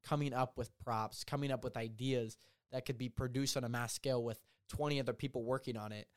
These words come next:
It was, it, it's always so fun. And I, I'm not gonna lie, one of my favorite experiences was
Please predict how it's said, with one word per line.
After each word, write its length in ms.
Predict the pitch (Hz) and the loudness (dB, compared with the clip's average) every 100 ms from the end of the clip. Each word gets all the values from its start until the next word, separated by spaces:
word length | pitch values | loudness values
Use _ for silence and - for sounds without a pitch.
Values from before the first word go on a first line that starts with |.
| _ _ _ _ _ - | _ _ _ _ _ 0
It 60 | 156 | 4
was, 220 | 156 147 | 4 2
it, 180 | 165 156 151 | 4 6 8
it's 240 | 156 - - | 6 6 6
always 300 | 156 170 151 | 8 8 6
so 200 | - 131 | 4 2
fun. 340 | - 123 117 | 0 -2 -2
And 200 | 117 151 - - | -2 -2 -4 -4
I, 80 | 156 | -2
I'm 180 | 160 135 | -2 0
not 160 | 135 131 | -2 -2
gonna 140 | 120 | -2
lie, 160 | 110 113 | -2 0
one 120 | 127 | 2
of 60 | |
my 100 | 131 | 2
favorite 680 | 120 - - 139 156 135 131 | 0 -2 8 12 12 10 6
experiences 680 | 117 - 120 113 110 131 151 - - _ _ - | 4 2 0 0 0 0 -2 -8 -20 _ _ 2
was 480 | 131 127 120 104 | 8 8 8 2